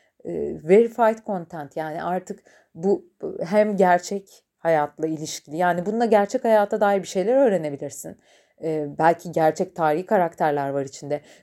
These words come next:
veya gerçek hayata dair acılar var, gerçek insanların dönüşümleri var, bunlardan bir şey öğrenebilirsin diyor içerikler. Bir yandan da şunu söylüyorlar bize, bu, e, içerik filme uyarlamaya değecek kadar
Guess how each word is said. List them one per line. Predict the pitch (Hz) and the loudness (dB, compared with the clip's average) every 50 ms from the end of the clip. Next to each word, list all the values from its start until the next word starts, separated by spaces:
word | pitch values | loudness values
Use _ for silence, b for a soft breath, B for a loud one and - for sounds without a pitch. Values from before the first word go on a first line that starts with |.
| B | B
veya | 170 170 165 160 | 0 2 2 2
gerçek | 151 165 147 147 143 - - 190 185 190 - | 4 2 2 2 0 -2 -4 -6 -6 -4 -2
hayata | 165 156 151 147 151 - 214 220 | 0 2 2 2 2 0 0 0
dair | 226 208 190 175 165 | 2 2 2 2 0
acılar | 160 147 - 151 151 147 143 | 0 -2 -2 -2 -2 -2 0
var, | 143 147 143 143 | 0 0 0 0
gerçek | 139 151 143 135 - - 190 190 - | 0 -2 -4 -4 -6 -12 -14 -10 -10
insanların | 233 220 226 240 208 190 190 180 170 170 160 | -8 -6 -4 -2 -2 0 0 -2 -2 -2 0
dönüşümleri | 165 156 151 143 - - 160 151 147 147 143 | -2 -2 -2 -4 -10 -12 -12 -10 -8 -4 -2
var, | 147 143 143 143 135 | 0 0 0 -2 -2
bunlardan | 139 143 139 139 143 185 233 262 254 | -4 -4 -4 -2 -2 -2 -2 -4 -4
bir | |
şey | - - 220 185 | -2 0 2 2
öğrenebilirsin | 165 156 147 147 139 - 143 143 - - - 277 - B B B B B B B B - | 2 2 0 -2 -6 -10 -10 -12 -12 -12 -12 -12 -12 B B B B B B B B -4
diyor | 170 151 156 170 - | 0 2 2 2 2
içerikler. | 190 - - 156 143 - _ - 220 277 330 311 247 | 0 -4 -4 -6 -6 -6 _ -4 -2 0 0 0 0
Bir | 247 | 0
yandan | 247 226 208 196 202 208 226 | 0 0 -2 -2 -2 -2 -2
da | 277 | -2
şunu | 285 - - 240 262 | -4 -4 -6 -8 -8
söylüyorlar | 247 - - 214 175 160 151 147 143 143 139 139 139 - | -6 -4 -2 0 0 0 0 0 0 0 0 0 -2 -2
bize, | 139 139 - 254 311 B B B B B B B | -2 -2 0 0 0 B B B B B B B
bu, | 175 190 254 262 - - _ | -8 -6 -4 -6 -6 -6 _
e, | - 170 | -4 -2
içerik | 170 - - 180 - - 233 277 - | -2 -2 -2 -2 0 0 0 0 -2
filme | _ - 190 170 175 190 | _ -10 -8 -4 -2 -2
uyarlamaya | 160 175 185 180 165 160 160 160 165 160 165 175 196 226 220 - | 0 2 2 4 4 4 2 2 0 -2 -2 -2 -2 0 0 0
değecek | 180 165 170 165 143 185 185 185 - - | 0 -2 -2 -2 -2 -2 -2 -2 -4 -6
kadar | - 208 185 - 151 147 165 247 - | -4 -4 -2 2 2 2 2 2 0